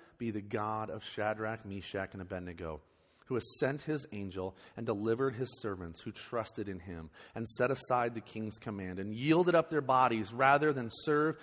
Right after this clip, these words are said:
and worship any god except their own God.'" Therefore, I make a decree. Any people, nation, or language that speaks anything about the God of Shadrach, Meshach, and Abednego shall be torn limb from limb, and their houses laid in ruins,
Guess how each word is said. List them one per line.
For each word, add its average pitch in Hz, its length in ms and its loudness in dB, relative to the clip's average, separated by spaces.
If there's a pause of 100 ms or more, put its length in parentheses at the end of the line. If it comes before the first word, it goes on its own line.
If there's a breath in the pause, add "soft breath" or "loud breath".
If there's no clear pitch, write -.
(180 loud breath)
and 131 200 0
worship 127 500 0
any 151 240 4
god 110 320 6
except - 400 -2
their 104 240 0
own 98 180 -6
God.'" 85 360 -4 (760)
Therefore, 139 340 6
I 156 80 10
make 165 220 6
a 185 40 8
decree. 220 500 4 (560 loud breath)
Any 160 280 6
people, 214 460 8
nation, 214 420 8
or 170 140 8
language 196 480 8
that 160 220 6
speaks 202 240 2 (140)
anything 254 500 6
about 185 240 8
the 175 80 0
God 151 400 8 (200 loud breath)
of 156 140 4
Shadrach, 143 540 4
Meshach, 139 500 0
and 135 80 -4
Abednego 120 580 2 (220 loud breath)
shall 165 140 4
be 143 100 6
torn 156 420 6
limb 269 400 10
from 220 300 4
limb, 143 300 4 (240 loud breath)
and 143 100 0
their 147 80 4
houses 156 400 4
laid 208 320 12
in 226 140 4
ruins, 143 440 2